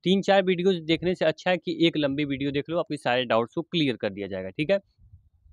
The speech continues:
अगर आप चैनल पहली बार आए हो, चैनल को ज़रूर सब्सक्राइब करना। अगर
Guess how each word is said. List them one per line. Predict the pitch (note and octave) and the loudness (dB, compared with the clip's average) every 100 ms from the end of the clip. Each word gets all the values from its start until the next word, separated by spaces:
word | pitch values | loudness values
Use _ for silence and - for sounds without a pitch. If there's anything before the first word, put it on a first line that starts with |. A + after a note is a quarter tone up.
| - - _ _ - | -20 -20 _ _ -2
अगर | D3 D#3+ | 2 4
आप | D#3+ | 2
चैनल | D3+ E3+ F3 E3+ | 4 4 4 4
पहली | D#3+ D#3 | 4 4
बार | F#3+ F#3+ | 4 4
आए | |
हो, | F#3+ A3 | 2 2
चैनल | F3 C#3+ D3+ | 2 4 4
को | D3+ | 2
ज़रूर | C3 C#3 D3 G3 | 4 4 6 4
सब्सक्राइब | G3 - F3+ F#3 - | 0 0 0 0 2
करना। | F#3+ F#3 A3+ | 2 2 -2
अगर | D#3+ D3 | -2 -4